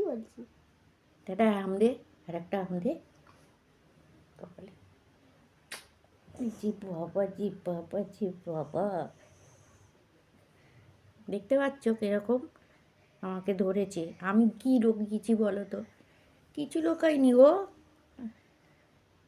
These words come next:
Speaker 2: কিচ্ছু লুকাইনি গো। ও শুধু মুধু আমাকে ওরম করছে,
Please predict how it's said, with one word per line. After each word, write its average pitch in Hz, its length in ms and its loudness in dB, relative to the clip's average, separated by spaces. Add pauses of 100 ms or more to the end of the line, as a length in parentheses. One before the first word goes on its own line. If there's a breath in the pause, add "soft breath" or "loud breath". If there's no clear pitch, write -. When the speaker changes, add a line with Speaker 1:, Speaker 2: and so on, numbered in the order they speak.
Speaker 2:
কিচ্ছু 247 320 -6
লুকাইনি 233 540 4
গো। 226 140 2 (160)
ও - 100 4
শুধু 226 320 -4
মুধু 240 200 2
আমাকে 226 300 2
ওরম 220 200 2
করছে, 214 380 -6